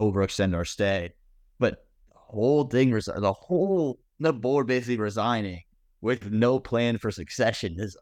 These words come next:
unbelievable. There's a, maybe there's a stagger number or so, or something. I, I don't, like, that, that's just, it's a weird, weird thing to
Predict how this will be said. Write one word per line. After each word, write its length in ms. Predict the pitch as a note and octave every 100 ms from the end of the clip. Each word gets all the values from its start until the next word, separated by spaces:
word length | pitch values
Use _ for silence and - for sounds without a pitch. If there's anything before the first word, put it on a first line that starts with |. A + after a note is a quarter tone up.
| -
unbelievable. 1000 | F2 B2 B2 A#2+ G2+ G2 G2 G2 - E2+
There's 260 | A2 A2
a, 100 | G#2+ - _ _
maybe 240 | G#2 C3 D3+
there's 220 | C#3+ G#2+
a 40 |
stagger 520 | G2 - G#2 B2 E3 F3+
number 320 | F#3+ F#3+ F#3+
or 40 |
so, 180 | F3+ G3
or 180 | - C3
something. 440 | - A2+ F3+ F3
I, 240 | F#2+ G2+ G#2+ -
I 260 | F#2+ G2
don't, 120 | E2+ - _ _ -
like, 100 | G2
that, 220 | A2+ A#2
that's 260 | G#2+ A#2 G#2+
just, 240 | A2+ F#2+
it's 280 | A#2 A#2 A2
a 200 | G2+ F2+ -
weird, 280 | F2+ E2+ D#2+
weird 480 | F2 F#2+ G2+ F#2+ - -
thing 200 | F2+
to 60 | D#2+